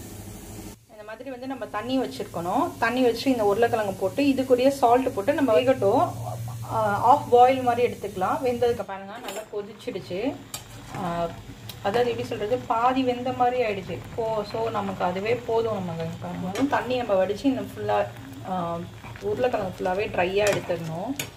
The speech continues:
எடுத்து ஃபுல்லாவே எடுத்து வச்சிருக்கேன் நானு. இப்போ இதை வந்து நம்ம இந்த மசாலா coat கொடுத்து நம்ம பண்ணணும். அதுக்கு வந்து மட்டமா வந்து ரெண்டு spoon ஆட்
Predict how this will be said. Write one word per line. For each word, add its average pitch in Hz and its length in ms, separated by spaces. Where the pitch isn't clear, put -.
எடுத்து 190 280
ஃபுல்லாவே 202 280
எடுத்து 196 280
வச்சிருக்கேன் 190 340
நானு. 170 380
இப்போ 214 220
இதை 202 180
வந்து 226 360
நம்ம 208 180
இந்த 196 120
மசாலா 262 400
coat 202 200
கொடுத்து 202 260
நம்ம 202 260
பண்ணணும். 185 360
அதுக்கு 202 260
வந்து 269 300
மட்டமா 240 280
வந்து 208 220
ரெண்டு 202 220
spoon 214 220
ஆட் 190 120